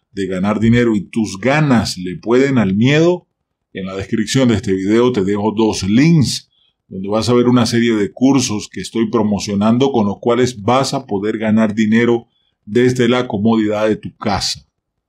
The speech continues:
Dinero constante y sonante, le vas a poder sacar el máximo jugo, el máximo provecho a estos cursos cien por ciento online con acceso de por vida. Bueno, no te digo más. Ve a la descripción del video, allí hay dos links.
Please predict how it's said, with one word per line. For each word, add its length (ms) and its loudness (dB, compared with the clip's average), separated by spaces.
Dinero 680 0
constante 760 -4
y 60 4
sonante, 720 0
le 140 -8
vas 200 0
a 60 -6
poder 260 0
sacar 360 0
el 160 2
máximo 680 0
jugo, 400 2
el 100 2
máximo 600 -2
provecho 480 -4
a 40 -2
estos 200 -10
cursos 540 0
cien 240 -2
por 200 -4
ciento 380 -2
online 800 0
con 200 0
acceso 540 0
de 100 2
por 280 -4
vida. 260 2
Bueno, 480 0
no 240 -6
te 120 -2
digo 200 -2
más. 340 -2
Ve 140 0
a 40 4
la 80 4
descripción 440 -4
del 120 -4
video, 280 0
allí 160 0
hay 120 -2
dos 220 -2
links. 560 0